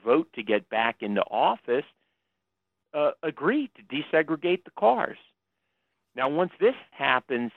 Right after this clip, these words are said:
Still really kind of becomes bitter, um, because he could see the effectiveness of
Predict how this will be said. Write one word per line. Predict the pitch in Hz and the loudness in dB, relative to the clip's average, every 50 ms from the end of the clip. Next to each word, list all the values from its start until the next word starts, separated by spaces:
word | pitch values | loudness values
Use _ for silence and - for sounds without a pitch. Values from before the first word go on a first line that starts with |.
| - _ _ | -14 _ _
Still | - 214 240 294 311 269 208 170 - | 0 2 2 2 0 -4 -10 -14 -16
really | 127 170 220 262 294 240 - _ _ - - | -12 -12 -10 -10 -12 -14 -16 _ _ -14 -8
kind | - 156 175 190 | -2 0 2 2
of | 170 131 | 2 0
becomes | - - - - 120 113 104 95 - - _ - | -2 -8 -4 0 2 2 2 0 -4 -10 _ -4
bitter, | 107 95 92 78 67 - _ _ _ _ _ _ _ _ _ _ _ _ _ _ _ _ _ _ _ _ _ | 0 0 0 0 0 -6 _ _ _ _ _ _ _ _ _ _ _ _ _ _ _ _ _ _ _ _ _
um, | 104 101 101 98 98 98 98 98 95 | -2 0 2 2 2 2 0 -2 -4
because | - 117 - - 127 110 - | -8 -8 0 2 2 2 2
he | 143 120 | 0 -4
could | - - 120 - - - | -4 -4 -6 -6 -6 -8
see | 226 240 | -6 -4
the | 233 196 147 | 0 4 6
effectiveness | 117 101 - - - - 160 180 - _ - 101 - 104 98 98 95 - _ _ _ _ _ _ _ _ - | 4 4 4 0 -2 0 0 0 -2 _ -10 -10 -6 -2 0 0 0 -2 _ _ _ _ _ _ _ _ -8
of | 123 117 107 107 101 | -2 0 0 0 0